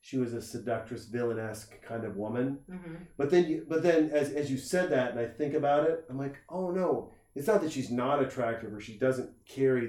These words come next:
Speaker 1: the physical attributes, but man, her voice made it."
Speaker 2: Yeah, I mean, I think it's all part of the whole package with on-camera work. And I also think, too, we talk a lot about, um, as actors, getting typecast,
Speaker 1: Mm-hmm.
Speaker 2: and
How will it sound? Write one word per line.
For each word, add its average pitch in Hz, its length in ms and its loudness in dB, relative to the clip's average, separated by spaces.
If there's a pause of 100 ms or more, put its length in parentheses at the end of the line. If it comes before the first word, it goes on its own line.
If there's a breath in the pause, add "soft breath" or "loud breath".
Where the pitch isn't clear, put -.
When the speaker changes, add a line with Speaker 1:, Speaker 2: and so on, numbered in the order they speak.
(100)
Speaker 1:
the 101 80 -10
physical 117 360 -4
attributes, 117 540 0 (380 soft breath)
but 123 100 -4
man, 139 220 2
her 131 140 0
voice 123 340 0
made 120 280 -2
it." - 240 -14 (960 soft breath)
Speaker 2:
Yeah, 339 420 -2
I 247 120 -4
mean, 277 120 -4
I 320 120 -6
think 359 120 -10
it's 226 120 -10
all 180 160 -2
part 170 180 -4
of 139 80 -8
the 143 60 -10
whole 139 240 -12 (100)
package 131 640 -14
with 147 140 -12
on-camera 143 520 -12
work. 139 320 -12 (460 soft breath)
And 320 100 -2
I 359 120 -2
also 339 240 -6
think, 247 180 -10
too, 233 240 -10
we 208 80 -12
talk 302 240 -12
a 190 60 -6
lot 165 180 -2
about, 151 500 -4
um, 147 280 -8
as 156 120 -8
actors, 143 380 -4
getting 147 240 -10
typecast, 185 840 -10
Speaker 1:
Mm-hmm. 156 60 0
Speaker 2:
and 196 340 2